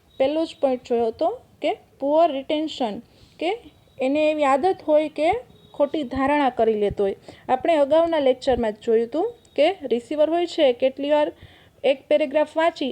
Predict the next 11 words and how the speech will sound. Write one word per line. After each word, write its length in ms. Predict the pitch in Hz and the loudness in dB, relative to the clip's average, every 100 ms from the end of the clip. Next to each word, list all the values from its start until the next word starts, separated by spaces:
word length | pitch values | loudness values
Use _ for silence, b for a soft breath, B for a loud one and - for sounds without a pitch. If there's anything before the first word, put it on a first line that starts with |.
| - | -4
અને 120 | 240 | -4
પછી 320 | 233 262 277 | -2 -4 -4
ધારી 380 | 254 262 277 330 | -6 -2 0 2
લે 80 | 254 247 | 2 2
છે 220 | - 277 | 2 0
કે 180 | 269 339 480 - | 2 -2 -2 -8
આગળના 500 | 240 247 285 277 269 | -6 -2 -2 -2 -4
પેરેગ્રાફમાં 720 | 254 254 254 262 269 311 359 - _ | -6 -6 -4 -6 -6 -8 -10 -12 _
શું 200 | - 302 294 | -8 -6 -4
લખ્યું 460 | 269 277 311 302 339 | -4 -6 -4 0 0
હશે 220 | - | 2